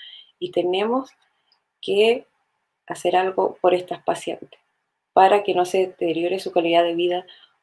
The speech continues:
futura, ¿ya? Y también en el caso del sop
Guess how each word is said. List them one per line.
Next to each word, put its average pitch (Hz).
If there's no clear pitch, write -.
futura, -
¿ya? 185
Y 240
también 202
en 196
el 185
caso 185
del 170
sop 214